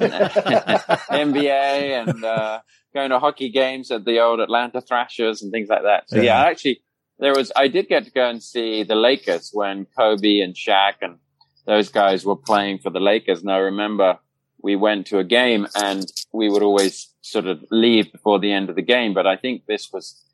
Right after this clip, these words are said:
Speaker 1: a crucial game that the Hawks won, actually, against the Lakers, which was a huge upset. And so we s-, stuck around till the end, but we were out of our seats and we were down the hallway where the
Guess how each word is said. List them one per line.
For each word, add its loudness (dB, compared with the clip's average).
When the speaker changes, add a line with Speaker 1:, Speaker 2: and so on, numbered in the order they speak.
Speaker 1:
a 0
crucial -2
game 0
that -2
the 2
Hawks -4
won, -2
actually, -14
against 0
the 2
Lakers, 2
which -8
was -6
a -4
huge 0
upset. 2
And -8
so 0
we 0
s-, -14
stuck -2
around 2
till -10
the 0
end, 0
but 0
we -4
were 0
out 4
of -6
our -2
seats -8
and -8
we -2
were 0
down 2
the 0
hallway 2
where -2
the -4